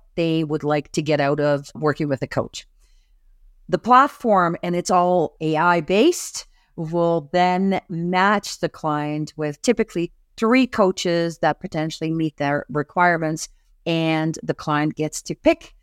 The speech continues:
which coach they will want to work with, and will engage with the coach through the platform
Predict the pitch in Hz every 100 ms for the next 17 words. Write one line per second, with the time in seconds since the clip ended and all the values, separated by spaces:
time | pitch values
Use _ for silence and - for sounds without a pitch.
0 | _ _ 165 196 - - 180 170 - -
1 | - 156 156 151 156 156 143 147 147 -
2 | - - 156 147 147 147 143 190 - 156
3 | - _ _ _ - 170 165 160 160 160
4 | 165 165 165 165 160 190 - - - 160
5 | 165 - - - 233 233 208 202 180 180
6 | - 185 170 165 165 165